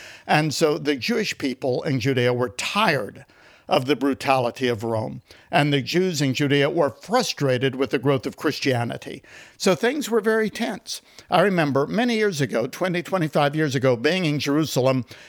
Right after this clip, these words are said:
during the Intifada, and I could feel the danger and the tension as I walked through the old city. I remember being surrounded by groups of children who had toy guns, and they would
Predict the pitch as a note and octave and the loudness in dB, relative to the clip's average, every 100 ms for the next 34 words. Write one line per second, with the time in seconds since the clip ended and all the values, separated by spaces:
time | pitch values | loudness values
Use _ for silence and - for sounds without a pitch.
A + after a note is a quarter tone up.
0 | - E3 D3+ C#3 C#3 - D#3 D3 - - | 0 4 4 4 0 0 -2 -2 -4 0
1 | D#3 C3+ C3 G#2+ _ - - - E3 E3 | 2 2 -2 -8 _ -20 -20 -4 -2 0
2 | E3+ E3+ D#3 B2 - - E3+ D3+ D3 B2+ | 0 0 0 -4 -4 0 2 2 2 0
3 | G#2+ G2 C#3+ E3 E3+ A2 B2 - - _ | -2 -2 0 2 0 -2 -4 -8 -16 _
4 | _ - C#3+ C3+ - - G#3 D#3+ C#3+ C3 | _ 0 2 0 -2 -4 -2 0 -2 0
5 | C#3+ B2+ B2 C#3 D3+ - C3+ C3+ D#3 C3+ | 2 2 4 2 0 -2 0 0 2 0
6 | C3 A2 D3 C3 - - - - - - | 0 -2 0 0 -2 -10 -18 -20 -14 -2
7 | C3+ C3+ C3+ C3+ B2 C#3 C3+ C#3+ C#3 C#3+ | 0 2 2 0 2 2 0 0 2 2
8 | C#3 C3+ B2+ B2 C#3+ D#3+ - C#3+ - F#3+ | 2 2 2 2 2 0 -2 -2 0 0
9 | D#3+ A#2+ A#2+ A#2 - - - D#3 D3 C3+ | 2 0 -2 -4 -10 -20 -4 0 2 2
10 | G#2 C#3 D#3+ C#3+ A#2 D3+ B2+ A#2 A2 B2 | 0 2 4 4 4 2 2 0 -2 0
11 | B2+ B2 | 2 0